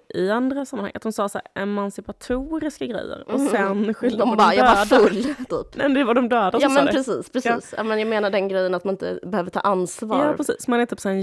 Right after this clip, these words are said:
Speaker 1: jätteduktig teosof. Sen bara, "Nu
Speaker 2: Ja.
Speaker 1: ska vi, tänder vi några ljus." Och sen bara, "Jag borde ha mer makt." <laughs> "Ge mig rösträtt." Ändå rätt så kul.
Speaker 2: Verkligen.
Speaker 1: Att liksom, eh, spiritismen var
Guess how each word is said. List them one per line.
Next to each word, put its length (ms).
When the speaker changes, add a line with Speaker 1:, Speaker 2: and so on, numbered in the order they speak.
Speaker 1:
jätteduktig 880
teosof. 720
Sen 220
bara, 140
"Nu 120
Speaker 2:
Ja. 140
Speaker 1:
ska 100
vi, 80
tänder 240
vi 60
några 160
ljus." 340
Och 100
sen 200
bara, 200
"Jag 380
borde 160
ha 80
mer 340
makt." 580
<laughs> 840
"Ge 200
mig 180
rösträtt." 560
Ändå 180
rätt 100
så 80
kul. 160
Speaker 2:
Verkligen. 760
Speaker 1:
Att 140
liksom, 400
eh, 100
spiritismen 1200
var 400